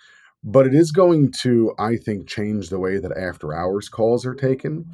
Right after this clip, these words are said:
that online chats are taken. I think we can do a tremendous amount of work to make that not just better for the law firms, 'cause that's easy,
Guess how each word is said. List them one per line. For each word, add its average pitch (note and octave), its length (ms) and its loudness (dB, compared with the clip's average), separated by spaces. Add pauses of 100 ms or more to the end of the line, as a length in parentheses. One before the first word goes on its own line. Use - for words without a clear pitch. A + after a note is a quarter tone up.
(240)
that F2+ 100 -4
online F2+ 400 -6
chats F#2+ 400 -6
are B2 100 -2
taken. C#3 440 -4 (420)
I A#2 140 2
think A2+ 180 -4
we G#2+ 140 -2
can G2+ 120 -6
do G2 140 -2
a F#2 60 -6
tremendous G2+ 640 -6
amount G#2 280 -4
of E2 80 -10
work G2+ 260 -4
to G2 100 -8
make G2+ 260 -6
that G#2 160 0 (100)
not C3+ 240 2
just D#3 220 -2
better G#2+ 180 2
for F#2 140 -8
the F2 60 -2
law F#2 200 -2
firms, C#2+ 400 -10
'cause - 400 -10 (160)
that's F2+ 220 -6
easy, F2 340 -10